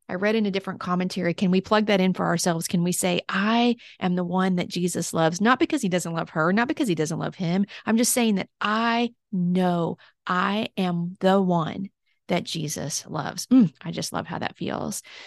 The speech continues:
So John was ri-, writing to, um, uh, scattered Jewish, Jewish people and other believers.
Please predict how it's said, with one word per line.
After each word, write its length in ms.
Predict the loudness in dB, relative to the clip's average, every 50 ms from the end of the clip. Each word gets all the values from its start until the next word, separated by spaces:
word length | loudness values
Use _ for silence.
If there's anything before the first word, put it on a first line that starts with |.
| -10
So 160 | 0 2 4 4
John 320 | 6 6 6 6 6 6
was 180 | 4 4 2 2
ri-, 220 | 2 2 0 0
writing 520 | 0 2 4 6 6 6 4 2 2 0 0
to, 360 | -2 -2 0 0 0 0 -2 -4 -10 -20 -18 _ -6
um, 400 | -4 -2 -2 -2 -2 -2 -4 -6 -6 -4
uh, 120 | -2 0
scattered 600 | 0 0 2 2 2 2 4 4 4 2 2 0 -2 -4
Jewish, 540 | -4 -2 -2 0 0 0 0 0 -2 -4 -4
Jewish 320 | -4 -2 0 0 -2 -2
people 340 | -4 -6 -4 -2 0 0 0
and 160 | 0 0 0
other 200 | 0 0 0 0
believers. 720 | 0 0 0 0 -2 -2 -2 -2 -2 -2 -4 -6 -10 -12